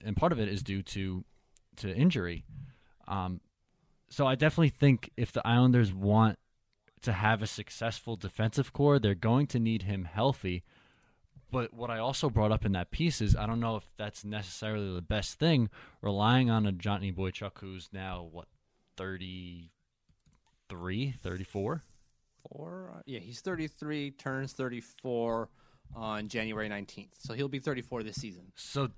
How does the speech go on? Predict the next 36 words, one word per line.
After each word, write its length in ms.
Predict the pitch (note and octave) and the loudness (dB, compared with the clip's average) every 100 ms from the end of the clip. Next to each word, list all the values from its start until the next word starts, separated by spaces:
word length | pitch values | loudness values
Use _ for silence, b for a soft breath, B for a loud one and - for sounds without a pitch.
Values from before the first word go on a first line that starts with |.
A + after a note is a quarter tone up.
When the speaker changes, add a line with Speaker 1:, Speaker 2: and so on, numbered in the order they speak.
| - - | -12 -4
Speaker 2:
And 120 | B2+ | -4
Speaker 1:
it 40 | B2 | -2
Speaker 2:
whom 120 | D#3 | -4
they 120 | D3 | -2
still 320 | C3 - D#3 | -4 -4 -2
have 160 | C3+ C3+ | 0 0
under 160 | C3 B2 | 0 -2
contract 440 | - A2+ A2 G#2+ | -4 -4 -4 -6
for 200 | A2 G#2 | -6 -8
one, 320 | G#2 G#2+ G#2+ | -6 -6 -8
two, 320 | - A2 G#2 | -10 -10 -10
three, 320 | F#2+ - G#2+ G#2 | -12 -12 -12 -12
four 400 | - - B2+ A2+ | -14 -6 -4 -2
years 260 | G#2+ G2+ | -4 -6
after. 180 | G2 F#2 | -8 -4
Speaker 1:
Exactly. 580 | B2+ G2+ C3+ C3+ G#2 F2+ | -2 6 6 6 2 0
So 160 | - | 2
you're 180 | A#2 B2 | 4 6
relying 520 | A#2+ G#2+ A2 B2+ B2+ | 4 4 6 6 6
on 220 | A#2+ A#2 G#2+ | 6 6 6
him 440 | A2 G#2+ G2+ F#2 - _ _ _ _ | 6 6 4 0 -8 _ _ _ _
to 100 | - | -2
stay 360 | A#2+ - C3+ A#2+ | -2 2 4 6
healthy 480 | A2+ B2+ - G2+ F#2+ | 6 6 4 -2 -4
and 120 | G2 | -2
be 220 | G#2+ G#2 | 0 0
a 60 | F#2 | -2
top 360 | - A2 - | -2 -2 -2
pair 440 | - A#2 G#2 F2+ E2 b b b - | -2 0 2 2 -2 b b b -20
for, 600 | - A2 G#2 G2 F#2+ D#2+ | -4 0 2 2 0 0
what, 240 | G2 F#2 - _ _ _ _ _ - | 0 -2 -2 _ _ _ _ _ -20
four 400 | - A2 G#2 A2 | -6 2 6 8
more 240 | A2+ G#2 | 8 8
years 400 | F#2+ F2+ A#2 C3 | 6 2 0 0
until 400 | A2 G2 G2 G#2 | -2 -4 -2 -2
he's 240 | G2+ F#2 | -2 -4